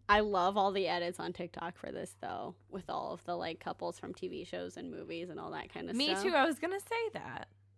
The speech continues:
Speaker 1: I love them. The one I
Speaker 2: Yeah.
Speaker 1: see the most, probably because I just caught up on Grey's Anatomy, is Meredith and Derek. <laughs>
Speaker 2: Yeah.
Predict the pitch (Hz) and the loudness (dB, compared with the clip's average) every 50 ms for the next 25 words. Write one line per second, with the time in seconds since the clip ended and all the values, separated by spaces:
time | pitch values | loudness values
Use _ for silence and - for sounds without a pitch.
0 | _ _ - - 180 175 175 175 180 180 170 160 - - - - - - - - | _ _ -8 -6 -4 -2 -2 -2 -4 -4 -6 -6 -8 -12 -14 -16 -18 -16 -14 -14
1 | - - - - - 202 190 _ _ _ _ _ _ _ _ _ _ _ _ _ | -12 -12 -12 -12 -12 -12 -12 _ _ _ _ _ _ _ _ _ _ _ _ _
2 | _ _ _ _ - 202 190 190 190 208 233 - 285 262 240 226 196 185 180 165 | _ _ _ _ -2 0 2 2 2 2 2 0 0 0 0 0 0 0 -2 -2
3 | 180 - - - 202 185 180 185 180 185 185 190 - 165 - - - - 180 185 | -4 -6 -4 -4 -4 -4 -4 -6 -8 -8 -8 -8 -8 -10 -10 -10 -10 -10 -10 -8
4 | - 165 175 170 - - _ - - - - - 190 170 156 - - 165 170 175 | -8 -8 -10 -10 -12 -16 _ -20 -18 -12 -6 -4 -4 -2 -2 -4 -4 -4 -4 -4
5 | 165 170 165 - 139 151 156 151 - - - - - - 165 170 165 170 180 - | -4 -4 -4 -4 -2 -2 -2 -4 -6 -6 -8 -8 -6 -4 -4 -4 -4 -4 -6 -6
6 | 180 170 160 160 170 185 - 185 185 - - - 196 285 285 240 - - - - | -6 -4 -4 -4 -6 -6 -6 -6 -6 -4 0 4 4 4 4 4 0 -2 -4 -4
7 | 156 98 82 - | -4 -4 -4 -4